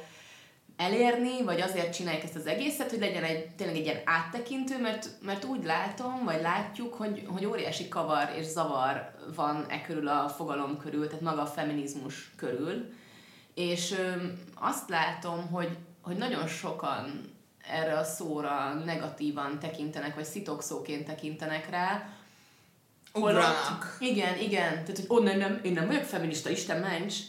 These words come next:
Speaker 1: Holott, ráadásul én tisztában vagyok vele, hogy egy középosztálybeli, mond, lipsi buborékban élek, és még,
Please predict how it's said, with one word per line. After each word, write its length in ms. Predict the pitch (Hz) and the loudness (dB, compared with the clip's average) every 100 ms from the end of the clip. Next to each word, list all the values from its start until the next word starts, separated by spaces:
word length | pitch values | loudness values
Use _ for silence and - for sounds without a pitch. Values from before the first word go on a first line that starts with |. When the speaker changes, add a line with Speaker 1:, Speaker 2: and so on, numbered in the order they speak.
| - - - | -14 -20 -4
Speaker 1:
Holott, 420 | 208 190 - - - - | 2 4 2 -2 -12 -6
ráadásul 360 | 190 196 226 | -2 0 0
én 180 | 196 - | -2 -2
tisztában 400 | 240 240 254 185 | -4 -2 -2 0
vagyok 280 | 160 156 - | 0 0 0
vele, 160 | 160 143 | 0 2
hogy 240 | 160 165 | 0 0
egy 120 | 156 | -4
középosztálybeli, 1400 | - 160 147 147 147 147 156 139 147 147 151 151 147 - | -4 -2 -2 -2 -4 -4 -2 0 0 0 0 0 -4 -8
mond, 220 | 165 156 165 | -4 -4 -2
lipsi 320 | 175 175 180 | -4 -4 -4
buborékban 600 | 151 143 143 143 147 143 | -4 -2 0 0 0 -2
élek, 340 | 131 156 214 | 0 0 0
és 140 | 220 233 | -2 -2
még, 180 | 220 | -2